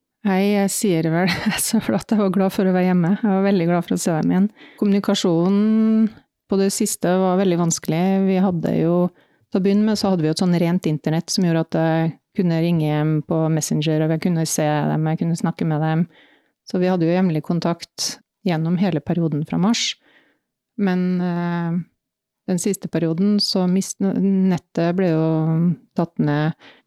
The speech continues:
På et eller annet tidspunkt så var det bare en håndholdt satellittelefon som var eneste kommunikasjonsmiddel hjem til Norge. Så det, klart jeg brukte vel så mye energi, jeg var ikke så bekymret for meg selv, men jeg brukte jo en del energi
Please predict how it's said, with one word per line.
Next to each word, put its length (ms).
På 80
et 60
eller 100
annet 160
tidspunkt 320
så 100
var 140
det 80
bare 240
en 420
håndholdt 480
satellittelefon 880
som 120
var 140
eneste 340
kommunikasjonsmiddel 800
hjem 160
til 100
Norge. 320
Så 160
det, 160
klart 240
jeg 240
brukte 520
vel 440
så 180
mye 300
energi, 480
jeg 160
var 160
ikke 160
så 60
bekymret 420
for 80
meg 160
selv, 240
men 160
jeg 240
brukte 320
jo 80
en 80
del 160
energi 480